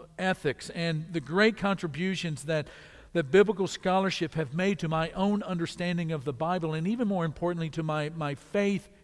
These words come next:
in God. These things have been essential, the, the, the truth and the knowledge,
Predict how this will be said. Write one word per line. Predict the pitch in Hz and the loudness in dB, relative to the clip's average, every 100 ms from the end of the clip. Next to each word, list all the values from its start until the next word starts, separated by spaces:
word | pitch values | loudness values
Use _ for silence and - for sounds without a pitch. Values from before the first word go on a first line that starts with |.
| - | -8
in | 165 151 | -6 -2
God. | 165 156 101 85 - _ _ _ _ _ _ _ - - - - - | 0 0 -2 -8 -18 _ _ _ _ _ _ _ -20 -20 -20 -20 -8
These | 151 240 262 - | 2 6 6 4
things | 208 202 196 196 - | 0 2 2 0 -4
have | - 175 135 | 0 0 2
been | 180 180 | 0 0
essential, | 147 - - - 262 247 - 139 127 | -4 -6 -8 0 2 2 -2 -4 -2
the, | 160 - | -2 -4
the, | 202 165 180 | -6 -4 -4
the | 180 170 | -2 -6
truth | - - 269 233 - - | -6 -2 2 2 0 -2
and | 165 | -2
the | 165 | -2
knowledge, | 165 214 233 208 131 110 - | 0 4 4 4 2 -4 -10